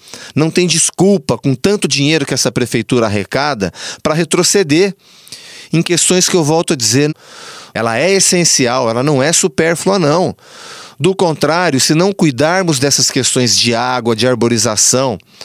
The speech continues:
nós vamos morrer de doença sempre. O meio ambiente é a prevenção. O alimento mais importante que nós consumimos é o oxigênio.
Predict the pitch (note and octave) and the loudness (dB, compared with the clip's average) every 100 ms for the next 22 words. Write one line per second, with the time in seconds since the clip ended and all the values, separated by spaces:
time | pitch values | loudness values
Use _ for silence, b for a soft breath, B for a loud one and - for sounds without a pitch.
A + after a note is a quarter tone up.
0 | B B - C3 D3+ A#2+ C#3 D3 C3 C#3+ | B B -4 0 2 2 2 2 2 2
1 | B2+ C3+ D3 C3+ - C3 D3 C3+ D3 - | 2 0 0 -2 -4 2 2 4 2 0
2 | D3+ - C3 D3+ C#3 A2 E2 _ _ _ | 0 0 0 0 -2 -4 -6 _ _ _
3 | _ _ _ _ _ _ B B B B | _ _ _ _ _ _ B B B B
4 | C#3 C#3 D#3 D#3 C#3+ C#3+ D#3 D#3+ D3+ D3 | 0 2 2 2 2 2 2 0 0 0
5 | C#3+ C#3+ - C#3+ B B - D3+ E3 D#3+ | 2 2 2 0 B B 0 2 2 2
6 | F3+ E3 E3+ A3 F3+ F#3 - D#3 - D#3 | 2 2 2 2 2 0 2 0 0 -2
7 | - C#3+ C#3 - C3+ A#2+ A#2 A#2+ F3+ C#3 | 0 0 0 0 0 0 2 2 2 2
8 | - B - G#3 G#3+ G3 - - E3+ D3+ | -2 B -2 2 2 2 0 -2 0 2
9 | F3+ D#3 F2+ | 2 0 -2